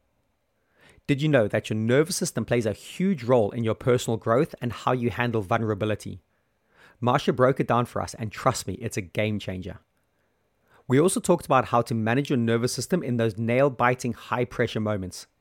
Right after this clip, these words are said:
It's all about understanding and working with your body, not against it. Really cool stuff. Dynamic acceptance. Ever heard of it? It's all about embracing the now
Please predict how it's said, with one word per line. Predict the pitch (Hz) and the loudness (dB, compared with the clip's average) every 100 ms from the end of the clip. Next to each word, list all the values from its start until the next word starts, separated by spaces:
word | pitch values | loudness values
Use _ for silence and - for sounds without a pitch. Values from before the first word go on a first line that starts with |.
| _ _ _ _ - | _ _ _ _ -10
It's | 120 | -6
all | - 180 | 4 4
about | 190 180 - | 4 2 0
understanding | 143 165 - - 117 113 110 | -2 -2 -4 0 0 0 -4
and | 123 104 | -6 -6
working | 98 123 131 120 104 | 0 0 0 -4 0
with | 147 - | 0 2
your | 131 | 0
body, | 110 101 95 _ _ | 0 -4 -6 _ _
not | - 113 120 | -6 0 0
against | 117 117 - | 0 -2 -2
it. | 95 - _ _ _ _ _ | -10 -14 _ _ _ _ _
Really | 110 123 117 | 2 2 2
cool | 113 101 | -2 -6
stuff. | 113 95 - _ _ _ _ _ _ _ _ _ _ _ _ - | -6 -6 -10 _ _ _ _ _ _ _ _ _ _ _ _ 0
Dynamic | 120 120 139 151 | 2 4 2 2
acceptance. | 135 - 117 - 95 - - _ _ _ | -2 -2 -2 -2 -12 -12 -16 _ _ _
Ever | 135 127 | 0 2
heard | 120 131 | 4 4
of | 143 | 2
it? | - - _ _ _ _ _ _ | 0 -6 _ _ _ _ _ _
It's | 127 - | -10 -2
all | 147 185 | 4 4
about | 190 175 | 6 2
embracing | 160 113 127 131 127 | 2 2 2 2 -2
the | 110 | -2
now | 107 113 113 196 | 0 2 4 2